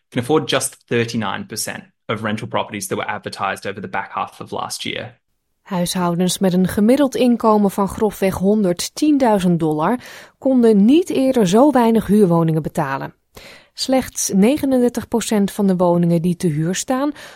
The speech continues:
Speaker 2: wordt als betaalbaar beschouwd, ervan uitgaande dat je dan vijfentwintig procent van je inkomen aan huisvesting besteedt.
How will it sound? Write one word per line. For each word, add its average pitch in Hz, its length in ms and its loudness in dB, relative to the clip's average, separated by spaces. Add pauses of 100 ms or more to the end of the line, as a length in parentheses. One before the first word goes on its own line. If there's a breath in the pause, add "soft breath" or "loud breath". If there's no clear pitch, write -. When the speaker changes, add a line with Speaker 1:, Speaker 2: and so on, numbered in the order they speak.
(120)
Speaker 2:
wordt 220 260 -8
als 175 220 -4
betaalbaar 180 600 0
beschouwd, 160 680 -6
ervan 175 320 -4
uitgaande 233 600 -4
dat 202 180 -4
je - 80 -6
dan 175 180 0
vijfentwintig 254 760 -2
procent 175 440 -4
van 180 200 0
je 175 80 0
inkomen 165 520 -2
aan 180 100 0
huisvesting 180 760 0
besteedt. - 600 -4